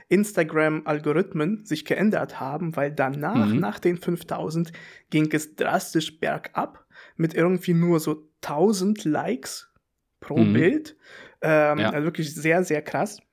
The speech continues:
Speaker 1: Und
Speaker 2: Ja.
Speaker 1: tatsächlich hast du die viertausend, äh, Likes-Marke, äh,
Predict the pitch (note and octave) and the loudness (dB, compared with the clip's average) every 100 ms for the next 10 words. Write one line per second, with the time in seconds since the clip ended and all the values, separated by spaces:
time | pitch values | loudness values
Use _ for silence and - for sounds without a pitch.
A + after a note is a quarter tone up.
0 | _ - E3 E3 E3+ E3+ E3+ - G2 - | _ -4 2 6 6 4 -2 -4 -4 -4
1 | - D3+ G3+ - G#3 - D#3+ F3 - F3 | -8 -2 -2 0 -2 -2 -4 -4 -6 -4
2 | F#3 F#3+ G3+ - - D#3 D#3 D#3 - - | -2 0 -4 -10 -16 -8 -8 -8 -12 -12
3 | E3+ A#3+ C4+ - C3+ C#3 C#3+ - - _ | -4 -4 -2 -2 -2 -2 -6 -10 -18 _
4 | - C#3+ C#3 - C#3 B2+ D3+ - D#3 C#3 | -2 0 2 0 -6 -6 -8 -8 -6 -4
5 | B2+ D3+ G3 B3+ - _ - - - _ | -4 -6 -6 -6 -12 _ -20 -20 -20 _
6 | - D#3+ D#3+ | 2 4 4